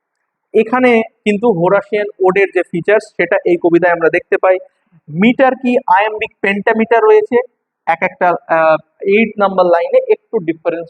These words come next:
রয়েছে, এক্সেপশন রয়েছে, সেটাও কিন্তু জেনে রাখতে হবে। রাইম স্কিম কি? সেটাও তোমাদের এই যে এবি, এবিসিডি, ইসিডি, আহ, ই, এবি, এবিসিডি, ইসিডি,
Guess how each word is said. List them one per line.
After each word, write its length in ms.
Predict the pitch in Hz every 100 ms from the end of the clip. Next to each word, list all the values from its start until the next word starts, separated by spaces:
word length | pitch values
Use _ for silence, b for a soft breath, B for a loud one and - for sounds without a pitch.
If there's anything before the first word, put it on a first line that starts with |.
| 160
রয়েছে, 260 | 156 -
এক্সেপশন 600 | 233 180 - 185 - 175 165
রয়েছে, 240 | 151 220
সেটাও 340 | 208 - 165 190
কিন্তু 320 | - 170 240 - _ _ 143
জেনে 240 | 202 190
রাখতে 280 | 151 - 139
হবে। 200 | 120 120 - _ _ _ -
রাইম 400 | 147 170 233 247
স্কিম 380 | 240 - 247
কি? 240 | 233 240 254 - _ _ _ _
সেটাও 280 | 165 214 220
তোমাদের 300 | 214 208 208 -
এই 180 | 208 214
যে 160 | 214 208
এবি, 640 | - 185 185 175 196 202 - _ _ -
এবিসিডি, 1040 | 180 180 190 190 - _ - 185 190 190 185 - _ _ _ _ _ _ _ _ _ _ _ -
ইসিডি, 840 | 214 220 214 - 208 196 180 196 - _ _ _ _ 156
আহ, 260 | 151 147 - 202
ই, 240 | 180 202 - _ _ _ _ _ _ _ _ _ _ _ -
এবি, 480 | 202 202 254 -
এবিসিডি, 960 | 196 196 254 - - 208 185 226 226 240
ইসিডি, 640 | 240 - 226 190 175 131